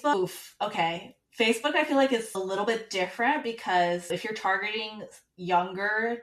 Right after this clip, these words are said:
generations, I don't think they're on Facebook, but our target market, again, is, like, millennials, Gen X, or older. Like,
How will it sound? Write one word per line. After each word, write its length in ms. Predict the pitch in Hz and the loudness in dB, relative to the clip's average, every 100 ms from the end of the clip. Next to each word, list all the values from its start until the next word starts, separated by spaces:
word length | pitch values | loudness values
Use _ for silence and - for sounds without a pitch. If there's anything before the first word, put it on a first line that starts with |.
| - | -4
generations, 720 | 240 240 247 262 269 277 269 - | -2 0 2 2 0 -2 -2 -4
I 160 | 185 - | -8 -4
don't 240 | 170 165 | -2 -2
think 200 | 185 165 | -6 -6
they're 100 | 170 | -2
on 160 | 170 170 | -2 -4
Facebook, 460 | 160 151 - 196 190 - | -6 -6 -6 -6 -6 -2
but 280 | - 160 - _ _ _ _ - | 2 2 -2 _ _ _ _ -4
our 540 | 185 175 180 180 180 - _ _ _ _ _ 170 | 4 6 6 4 0 -6 _ _ _ _ _ -4
target 320 | 214 208 233 | 2 4 4
market, 560 | 220 220 226 233 226 - | 2 0 2 2 2 0
again, 300 | 170 165 160 | -4 -4 -4
is, 160 | 165 160 | -4 -6
like, 140 | 160 | -8
millennials, 680 | 180 202 202 196 190 190 185 | -6 -6 -4 -2 -2 -2 -4
Gen 120 | 160 - | -10 0
X, 560 | 196 190 185 - - - | 2 4 0 -10 -16 -8
or 160 | - | -6
older. 640 | - 196 185 185 180 180 165 | -4 -4 -4 -4 -2 -4 -6
Like, 180 | 147 | -10